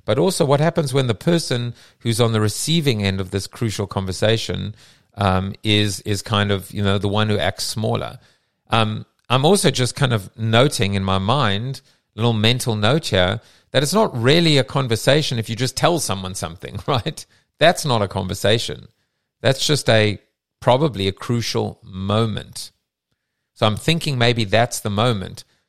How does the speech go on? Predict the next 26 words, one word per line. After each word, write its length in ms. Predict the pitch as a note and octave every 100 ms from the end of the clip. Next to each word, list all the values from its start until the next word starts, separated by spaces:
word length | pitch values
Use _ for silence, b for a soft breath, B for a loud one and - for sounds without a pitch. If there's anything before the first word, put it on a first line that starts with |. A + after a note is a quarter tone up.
| _ _
But 200 | A#2 -
until 420 | G#2+ G#2 - F#3+
the 160 | B2 A2
other 160 | C3 C3
person 480 | - D3 - A2+
is 160 | G#2 G2
involved 580 | G2 F2 A2+ D3+ G3 D3+
and 140 | G#2
responds, 640 | G2+ - A#2+ C3+ E3+ - b b b
it's 180 | - -
not 120 | G#3+
a 60 | C3+
conversation, 720 | - F#2 - G2 B2 - F2
is 180 | - G#2+
it? 200 | - - _ _ _ _ _ _ _ _ _ -
All 100 | C#3
right, 220 | D3 G2
so 240 | - B2 G#2+
silence 540 | - D3 C#3+ C3 A2+
kills. 340 | - D#3+ F#3+
Now 200 | C3 A#2
we 80 | A#2+
move 260 | A#2 B2 -
to 120 | G#2
silence 600 | - B2 A#2 A#2 A2+ -
fails. 640 | - G2+ F2+ E2+ - -